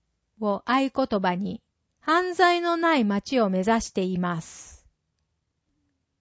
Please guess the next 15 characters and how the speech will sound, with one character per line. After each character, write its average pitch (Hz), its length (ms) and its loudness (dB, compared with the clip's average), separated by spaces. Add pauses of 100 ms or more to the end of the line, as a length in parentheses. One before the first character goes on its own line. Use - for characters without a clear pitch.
(180)
な 320 180 -2
ぜ 240 320 2 (140)
条 277 340 4
例 277 260 4
が 226 280 2
で 269 160 0
き 247 160 -2
た 185 160 -2
の？ 170 260 -4 (640)
疑 233 160 0
問 254 280 2
符。 165 280 -12 (1080)
万 427 320 0
が 285 160 2
一、 202 560 -4